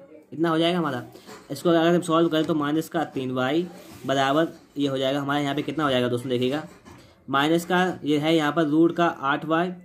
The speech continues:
इसका गुणा जब करेंगे तो हो जाएगा under root सोलह ये बाई, मतलब क्या है कि माइनस का तीन वाई बराबर आ गया है हमारा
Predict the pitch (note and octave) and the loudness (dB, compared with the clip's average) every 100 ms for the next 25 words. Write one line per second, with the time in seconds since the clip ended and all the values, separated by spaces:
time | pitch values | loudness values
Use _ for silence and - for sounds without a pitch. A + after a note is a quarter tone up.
0 | _ _ - E3 C#3+ E3+ D#3+ C#3 C3+ D3 | _ _ -4 -2 2 2 2 0 -2 -2
1 | D3 D3 D#3 C#3 C#3+ D3+ D3 D3 C#3+ E3+ | -2 -2 -2 -2 -2 -2 -4 -2 0 0
2 | F3 - - - - C3+ B2 A#2 A2+ - | -4 -12 -20 -20 -10 -6 -2 -2 -4 -12
3 | - C3 F3+ E3+ E3+ F3 D#3+ C#3 D3 E3 | -8 -2 0 4 4 4 2 2 0 -2
4 | - E3+ E3+ D3 D3+ D3+ D3+ D3 C#3+ C#3+ | -2 -4 -2 -2 0 0 0 0 0 0
5 | B2+ B2+ C3 C#3+ D#3 | 0 -2 -4 -2 -4